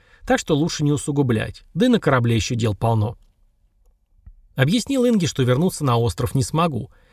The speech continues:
Да и им, собственно, недолго там прохлаждаться осталось. Завтра начнём эвакуацию. Вернее, не эвакуацию, а переезд. А то слово какое-то нехорошее, тревожное. Да и спешить не будем. Дня за два всех перевезём. Они сами пусть решают, когда им возвращаться.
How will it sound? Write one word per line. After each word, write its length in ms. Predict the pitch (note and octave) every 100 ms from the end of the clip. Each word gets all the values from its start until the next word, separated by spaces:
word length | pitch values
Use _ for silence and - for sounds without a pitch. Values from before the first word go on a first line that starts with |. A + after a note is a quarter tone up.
| - -
Да 120 | E3+ C#4
и 80 |
им, 80 | B3
собственно, 360 | - G3+ - D#3
недолго 380 | C#3 D3+ F#3+ C3
там 160 | A#2
прохлаждаться 720 | - - D3 C3+ A2+ G2 B2+
осталось. 440 | A#2 - G#2+ A2 -
Завтра 260 | D#3 A3+ F#3+
начнём 400 | D#3+ - E3 D3
эвакуацию. 720 | C3 C3 A#2 G#2 - A2 - - - -
Вернее, 260 | D3+ E3
не 160 | C#3+ C#3+
эвакуацию, 600 | C#3 B2 E3 B3 - C#3+
а 40 |
переезд. 520 | - C#3+ C#3+ F2 - - _
А 80 | C#3
то 100 | -
слово 300 | - F#3+ B2+
какое-то 300 | G#2+ B2+ A2+
нехорошее, 540 | B2 D#3 C#3 G#2 -
тревожное. 560 | - D#3+ C3 G2+ A2 A2+ - - - -
Да 100 | C4+
и 40 |
спешить 440 | - D#3+ - G#2+
не 80 | C3
будем. 340 | A2+ A2+ A#2 - _ _ - -
Дня 500 | C#3+ F3+ E3+ C3+ C#3
за 180 | C3 G3+
два 120 | D#3
всех 300 | A2 - C#3+
перевезём. 560 | - C3+ D#3 A2+ B2 A#2+ _ _
Они 180 | A3 B3+
сами 260 | - E3 C3
пусть 260 | C3+ -
решают, 440 | B2+ - F#3 G#3 -
когда 240 | A#2+ B2
им 100 | B2
возвращаться. 720 | B2+ B2 C#3+ - A2 - B2